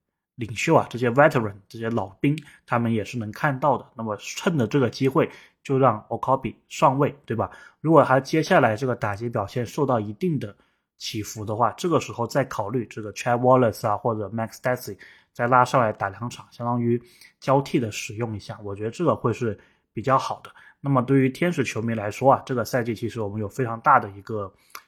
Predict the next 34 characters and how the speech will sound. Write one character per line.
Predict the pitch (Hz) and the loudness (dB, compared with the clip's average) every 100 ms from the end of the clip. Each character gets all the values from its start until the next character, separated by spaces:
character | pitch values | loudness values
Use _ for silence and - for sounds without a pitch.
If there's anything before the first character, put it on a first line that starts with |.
| _ | _
期 | - - | -12 -4
待 | 147 160 | 2 2
点 | 127 110 | 2 -4
了， | - _ | -8 _
对 | 110 | -10
吧？ | 101 | -10
当 | 101 143 | 4 8
然， | 165 | 8
首 | - 113 | 6 -6
先 | - 151 | -4 -6
最 | 151 175 | 0 0
大 | 151 165 | 4 4
的 | 117 | 4
期 | - | 0
待 | 135 | 0
点 | 127 107 | 2 -2
就 | 117 | -6
是 | 117 117 - - _ _ | -4 -6 -6 -20 _ _
我 | 123 | -6
们 | 110 110 | -4 -2
是 | 135 120 | 0 0
希 | - 147 | 2 2
望 | 160 127 - | 4 4 0
天 | - 127 | -4 -4
使 | 117 | -4
队 | 120 | -4
能 | 113 107 | -4 -4
够 | 113 110 | -8 -6
打 | 104 107 | -8 -8
进 | 113 | -12
季 | - | -10
后 | 123 131 | -4 -2
赛 | - 156 | 2 0
的。 | 107 | 0